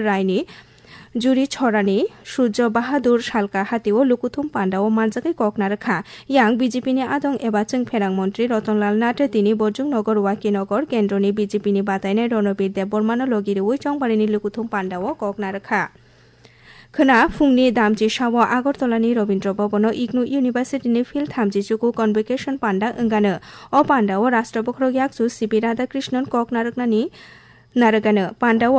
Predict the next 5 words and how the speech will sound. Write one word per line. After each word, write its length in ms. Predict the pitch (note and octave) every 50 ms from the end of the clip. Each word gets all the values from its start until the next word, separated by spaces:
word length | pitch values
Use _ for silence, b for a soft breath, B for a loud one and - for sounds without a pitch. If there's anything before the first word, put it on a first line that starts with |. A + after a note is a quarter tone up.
| A3+ A#3+
हास्टेफा 480 | C4 C#4 C#4+ - - D#4 D4 - D4+ C#4 A3 A#3+
इन्द्रसेना 460 | A3+ G#3+ A3 A3 - - A3+ A3 A3 G#3+
रेड्डी 220 | A3 A3 G#3+ C4 B3
नालुबो 400 | A#3 A3 G3+ G3+ A3+ B3 C4+ C#4 E4+
मानजागानो। 560 | F4 C#4 A3 G#3+ G3+ G#3 G3+ G#3 G3+ G3+